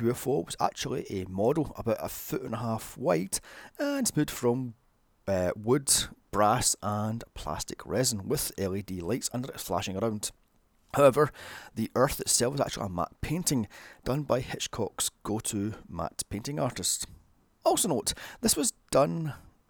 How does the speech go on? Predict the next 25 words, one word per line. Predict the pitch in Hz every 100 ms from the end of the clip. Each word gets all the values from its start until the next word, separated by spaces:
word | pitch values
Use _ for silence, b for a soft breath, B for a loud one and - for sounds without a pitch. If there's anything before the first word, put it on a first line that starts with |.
| _
uh, | 104 107
the | 104 107
Thing, | 107 156 104 92 - _
title | - 165 214
Thing | 127 131
was | 123
done | 123
by | 127 110
stretching | - - - 107
a |
garbage | 107 127 156 208 -
bag | - 87 107
over | 98 -
a |
fish | - - -
tank | - 117 302 - B B -
filled | - 117
with | 113
smoke | - - 135 190 - - -
and | - 311
using | 277 - 254
a |
stage | - - -
light | 143 -
to | 165